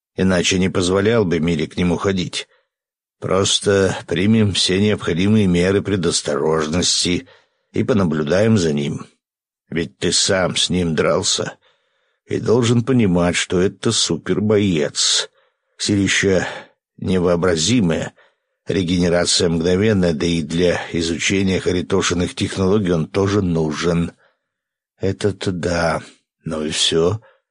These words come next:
Смотри на вещи позитивнее", — рассмеялся Свят. "А лучше попроси Милу, чтобы она вас подружила. Покормишь его пару дней, он и твои команды будет выполнять". "Да там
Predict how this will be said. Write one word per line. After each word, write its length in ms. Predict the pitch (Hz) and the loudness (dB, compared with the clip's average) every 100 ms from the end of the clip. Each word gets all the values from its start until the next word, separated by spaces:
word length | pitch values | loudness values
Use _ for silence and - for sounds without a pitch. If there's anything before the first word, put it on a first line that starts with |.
| _ | _
Смотри 420 | - 92 87 85 | -6 -4 -4 -2
на 120 | 87 | 0
вещи 280 | 92 92 - | 0 0 0
позитивнее", — 920 | 87 98 113 101 135 110 120 - - - | 0 0 0 0 0 0 -2 -6 -10 -8
рассмеялся 600 | 90 - 85 78 78 - | -4 -4 -2 -2 -2 -4
Свят. 400 | - - - - _ _ _ _ _ _ | -4 -6 -8 -14 _ _ _ _ _ _
"А 120 | - | 0
лучше 640 | 120 147 - 143 135 123 90 - - - | 2 0 0 2 4 2 0 -8 -12 -6
попроси 460 | 90 - 80 - 110 | -4 -2 -2 2 2
Милу, 380 | 98 95 92 | 2 2 0
чтобы 340 | - - 80 80 | -2 -2 0 0
она 240 | 80 95 | 2 0
вас 240 | 78 82 - | 0 0 -2
подружила. 920 | - 78 - 82 69 67 50 55 - - _ _ _ _ _ _ _ _ | -4 -4 -4 -4 -6 -8 -8 -8 -10 -14 _ _ _ _ _ _ _ _
Покормишь 680 | - - - 127 113 113 - | -8 -4 -2 2 2 2 2
его 260 | 110 104 | 2 2
пару 300 | 101 104 95 | 2 0 2
дней, 320 | 90 90 87 80 | 2 2 2 2
он 140 | 101 | 2
и 180 | 98 87 | 2 0
твои 340 | - 101 107 85 | -2 0 0 0
команды 480 | 98 85 98 92 82 | 0 0 0 0 0
будет 340 | 82 76 - | -2 -4 -6
выполнять". 1040 | 82 - - - - - _ - - - - _ _ _ _ _ _ _ _ _ _ | -8 -4 -4 -4 -8 -10 _ -10 -8 -8 -14 _ _ _ _ _ _ _ _ _ _
"Да 120 | - | -6
там 380 | 98 - 95 90 | -2 0 0 0